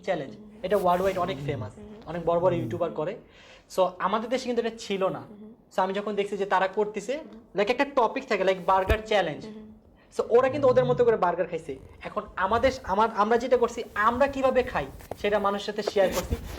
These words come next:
Speaker 1: তারপরে হচ্ছে, আহ, কে হারলো, কে জিতলো, ফার্স্ট, সেকেন্ড, থার্ড, ওখানে আমার ডেয়ার ছিল। So, আমরা ডেয়ার কমপ্লিট করেছি।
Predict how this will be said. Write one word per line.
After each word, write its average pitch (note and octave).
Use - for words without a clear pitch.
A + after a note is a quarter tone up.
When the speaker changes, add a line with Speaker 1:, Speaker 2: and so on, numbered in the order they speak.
Speaker 1:
তারপরে G3
হচ্ছে, G3
আহ, F3
কে A3+
হারলো, E3+
কে F#3+
জিতলো, F3+
ফার্স্ট, F3+
সেকেন্ড, F#3
থার্ড, F3+
ওখানে F3+
আমার E3+
ডেয়ার E3
ছিল। F3
So, -
আমরা F3
ডেয়ার F3
কমপ্লিট F#3+
করেছি। F#3+